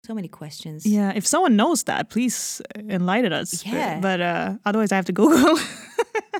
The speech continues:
Speaker 1: Yeah. Google is your best friend.
Speaker 2: <laughs> Yeah. Uh, after you.
Speaker 1: Yeah.
Speaker 2: <laughs>
Speaker 1: Thanks.
Speaker 2: <laughs> See?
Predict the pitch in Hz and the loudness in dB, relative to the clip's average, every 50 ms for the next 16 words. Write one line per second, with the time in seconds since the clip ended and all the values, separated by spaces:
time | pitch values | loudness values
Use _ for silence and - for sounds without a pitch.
0 | - - 220 208 208 208 208 202 202 202 _ _ _ _ _ _ _ _ - 180 | -8 -6 -6 -4 -2 -2 -2 -4 -4 -8 _ _ _ _ _ _ _ _ -14 -12
1 | 165 - 233 240 208 202 202 196 180 196 185 170 185 208 208 - - 233 180 180 | -8 -6 -4 -4 -2 -2 -2 0 0 -2 -2 -2 -4 -6 -6 -4 -2 0 0 0
2 | 175 180 269 285 - - - - - - 339 - - - - - - - 220 _ | 0 0 -2 -2 -2 -4 -8 -8 -6 -6 -6 -6 -6 -8 -10 -12 -14 -18 -14 _
3 | - 208 190 - 202 190 185 - 180 160 156 165 175 - - 226 226 240 - - | -4 -4 -2 -2 -2 -4 -4 -4 -6 -6 -6 -8 -10 -10 -10 -10 -10 -8 -6 -4
4 | - - - - - - - - - - - - - - _ _ _ - _ _ | -4 0 0 -2 -2 -2 -8 -12 -12 -16 -20 -20 -20 -20 _ _ _ -20 _ _
5 | _ - _ _ _ _ _ _ _ _ - - - _ _ _ _ _ _ _ | _ -20 _ _ _ _ _ _ _ _ -20 -20 -20 _ _ _ _ _ _ _
6 | _ _ _ _ - - - - - - 190 214 214 - 622 605 605 539 539 - | _ _ _ _ -6 -4 -2 -2 -2 0 0 0 2 4 4 4 6 6 4 4
7 | - - 508 466 - - 480 480 - - 427 - _ _ _ _ _ _ _ _ | 4 2 2 2 2 -2 -2 -2 -2 -8 -10 -10 _ _ _ _ _ _ _ _
8 | _ - _ - - - _ - - - _ _ _ - _ - 403 466 466 - | _ -20 _ -20 -20 -20 _ -16 -16 -16 _ _ _ -20 _ -10 -6 -6 -4 -6
9 | - - - - - _ _ _ - - 233 196 220 269 | -6 -10 -14 -16 -20 _ _ _ -12 -6 -4 0 0 0